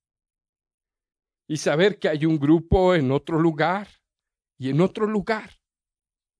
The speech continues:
al menos con la esperanza de que este programa y Cristo surta efecto en su vida. El servir.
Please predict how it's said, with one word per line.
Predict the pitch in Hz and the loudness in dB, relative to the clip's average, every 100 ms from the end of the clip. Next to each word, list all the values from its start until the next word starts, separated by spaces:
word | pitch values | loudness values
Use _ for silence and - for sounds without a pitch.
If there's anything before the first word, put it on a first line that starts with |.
| _ _ _ _ _ - | _ _ _ _ _ -10
al | 123 | -4
menos | 139 156 170 165 - | 2 4 4 2 0
con | 143 147 | 0 2
la | 147 | 2
esperanza | 139 - 143 143 196 202 - 214 254 _ _ _ _ _ _ _ _ _ _ _ _ _ _ | -2 -2 0 4 2 0 -4 -6 -8 _ _ _ _ _ _ _ _ _ _ _ _ _ _
de | 123 123 - | -12 -10 -6
que | 143 | -4
este | 170 165 180 | -4 -4 -8
programa | 160 165 151 156 147 123 110 | -8 -8 -6 -4 -4 -6 -8
y | 117 117 | -10 -8
Cristo | 139 143 - - 147 | -4 -4 -6 -4 -4
surta | - 123 117 - 131 | -4 -10 -10 -10 -10
efecto | 123 120 110 - | -10 -12 -12 -14
en | 104 | -14
su | - 120 | -12 -14
vida. | 120 110 _ _ _ _ _ _ _ _ _ _ _ _ _ _ _ _ _ _ _ _ _ _ _ _ _ _ _ _ _ _ _ _ _ _ _ _ _ _ _ _ _ _ _ _ _ | -14 -18 _ _ _ _ _ _ _ _ _ _ _ _ _ _ _ _ _ _ _ _ _ _ _ _ _ _ _ _ _ _ _ _ _ _ _ _ _ _ _ _ _ _ _ _ _
El | 147 | -12
servir. | 143 160 160 180 220 | -8 -8 -8 -10 -12